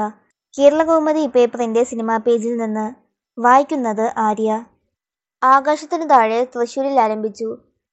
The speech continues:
കലാഭവൻ പ്രജോത്, തിരു എന്നിവരെ കേന്ദ്ര കഥാപാത്രങ്ങളാക്കി നവാഗതനായ ലിജേഷ് മുല്ലേഴത്ത് സംവിധാനം ചെയ്യുന്ന ആകാശത്തിനു താഴെ തൃശൂ-, പി-, തൃശൂർ പൂമലയിൽ ആരംഭിച്ചു.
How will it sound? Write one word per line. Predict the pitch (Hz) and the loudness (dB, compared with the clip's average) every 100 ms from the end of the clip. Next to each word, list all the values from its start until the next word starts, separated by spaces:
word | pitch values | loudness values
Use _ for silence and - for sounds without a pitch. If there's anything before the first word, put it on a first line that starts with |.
| _ | _
കലാഭവൻ | 254 277 269 294 311 | 4 6 4 2 -4
പ്രജോത്, | 294 247 226 240 247 _ | -2 -2 0 -2 -2 _
തിരു | 269 269 | -6 -2
എന്നിവരെ | 302 247 240 240 | -2 0 0 -2
കേന്ദ്ര | 240 240 240 | 0 -4 -2
കഥാപാത്രങ്ങളാക്കി | 262 233 226 233 233 254 247 220 233 | -2 0 0 0 -2 -2 -2 -4 -6
നവാഗതനായ | 233 226 233 247 254 247 214 220 - - | -4 -2 0 0 -2 -4 -4 -6 -8 -8
ലിജേഷ് | 233 233 277 269 | -8 -6 -8 -8
മുല്ലേഴത്ത് | 240 226 233 233 226 | -10 -4 -2 -4 -6
സംവിധാനം | 240 220 220 226 233 247 | -8 -8 -6 -6 -6 -8
ചെയ്യുന്ന | 240 214 | -8 -8
ആകാശത്തിനു | 220 208 220 226 233 247 | -8 -6 -6 -6 -10 -4
താഴെ | 254 208 202 233 _ _ _ _ _ - | -2 -2 -8 -14 _ _ _ _ _ -4
തൃശൂ-, | 247 - 233 | -4 -4 -10
പി-, | 247 254 | -8 -6
തൃശൂർ | 254 262 302 302 | -4 -2 -4 -6
പൂമലയിൽ | 277 277 254 226 226 | -6 -2 -2 0 -2
ആരംഭിച്ചു. | 220 214 214 202 | -2 -4 -8 -10